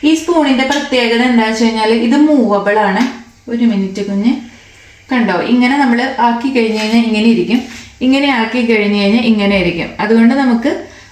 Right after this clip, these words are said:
ഏ, പ-, കുഞ്ഞിന്റെ പല്ലിന്റെ ഭാഗത്തോ മോണയോ അങ്ങനെയുള്ള കാര്യങ്ങളൊന്നും ഇത് വെച്ചാക്കി കഴിഞ്ഞാൽ വേദനയ്ക്കില്ല കേട്ടോ.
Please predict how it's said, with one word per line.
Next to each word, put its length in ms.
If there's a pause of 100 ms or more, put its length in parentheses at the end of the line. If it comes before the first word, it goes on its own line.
(120)
ഏ, 40 (460)
പ-, 200
കുഞ്ഞിന്റെ 420
പല്ലിന്റെ 480
ഭാഗത്തോ 500
മോണയോ 540
അങ്ങനെയുള്ള 380
കാര്യങ്ങളൊന്നും 760
ഇത് 160
വെച്ചാക്കി 580
കഴിഞ്ഞാൽ 240
വേദനയ്ക്കില്ല 680
കേട്ടോ. 220